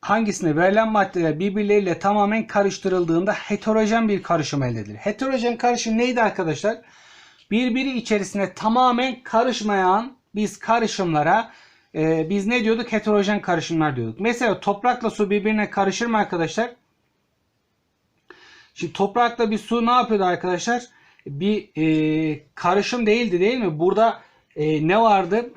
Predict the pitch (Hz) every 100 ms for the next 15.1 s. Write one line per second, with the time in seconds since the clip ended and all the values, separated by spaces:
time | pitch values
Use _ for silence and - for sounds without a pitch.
0 | - 156 160 - 165 190 240 202 190 196
1 | 190 233 240 - 190 180 - 269 277 -
2 | _ _ _ - 180 208 - 233 202 160
3 | 139 131 117 117 208 262 190 - 123 110
4 | - _ - - _ 190 202 208 185 190
5 | 220 220 208 - 214 - 214 202 214 202
6 | 208 214 202 240 233 - - _ - 175
7 | 202 220 254 214 220 226 190 190 208 233
8 | 226 226 220 180 220 220 151 139 175 214
9 | - 196 226 214 202 208 226 220 214 208
10 | 214 220 208 175 160 160 233 214 202 196
11 | - 208 208 196 175 220 196 180 175 196
12 | 247 - - - _ - 156 160 135 165
13 | 202 202 262 254 233 233 202 160 196 196
14 | 208 214 202 196 214 214 226 233 170 -